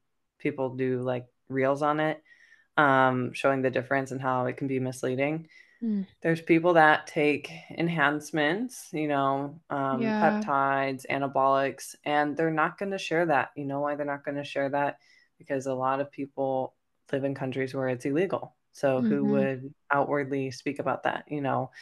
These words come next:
Speaker 2: Yeah.
Speaker 1: So you just don't fully know someone's full story.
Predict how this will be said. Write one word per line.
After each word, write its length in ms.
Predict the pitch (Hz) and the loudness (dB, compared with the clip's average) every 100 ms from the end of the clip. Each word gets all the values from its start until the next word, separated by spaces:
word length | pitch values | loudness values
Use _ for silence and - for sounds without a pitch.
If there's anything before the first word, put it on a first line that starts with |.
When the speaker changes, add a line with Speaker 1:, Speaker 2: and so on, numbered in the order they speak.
| - - - | -18 -18 -4
Speaker 2:
Yeah. 100 | 226 | 6
Speaker 1:
So 220 | 185 165 | 6 6
you 120 | 202 | 4
just 340 | 202 240 240 - | 6 4 2 2
don't 340 | 180 175 - | 2 2 -4
fully 460 | - - 160 165 160 | -10 -2 2 2 0
know 640 | 151 139 139 143 143 147 - _ _ _ - | 0 2 4 4 2 -2 -6 _ _ _ -20
someone's 1120 | - - 160 151 143 139 135 135 131 - - _ _ _ _ _ _ _ _ - | -6 -2 0 0 0 0 -2 -4 -8 -14 -20 _ _ _ _ _ _ _ _ -2
full 320 | 160 147 147 | 2 2 2
story. 760 | 147 - - 135 135 156 202 | -2 -8 -2 0 2 2 0